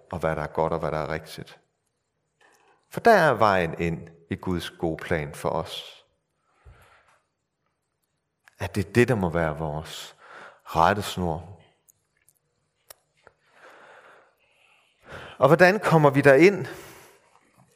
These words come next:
Jamen, det er så rart, at, at Paulus, han her i Romerne tolv, han jo egentlig også siger det. "Lad i stedet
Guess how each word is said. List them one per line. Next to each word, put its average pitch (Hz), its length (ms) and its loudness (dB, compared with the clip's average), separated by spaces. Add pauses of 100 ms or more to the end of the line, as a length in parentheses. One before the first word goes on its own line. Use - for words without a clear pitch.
(1300)
Jamen, 123 100 -2
det 143 80 10
er 156 40 8
så 156 140 6
rart, 151 340 6
at, 101 300 0 (920)
at 113 180 2
Paulus, 143 440 4
han 127 200 4
her 131 280 4 (580)
i 123 100 4
Romerne 117 380 4
tolv, 131 360 2 (1900)
han 123 180 -2
jo 117 100 6
egentlig 123 260 4
også 110 180 -4
siger 104 260 -2
det. 95 220 -10 (2750)
"Lad 110 320 4
i 113 40 -4
stedet - 760 0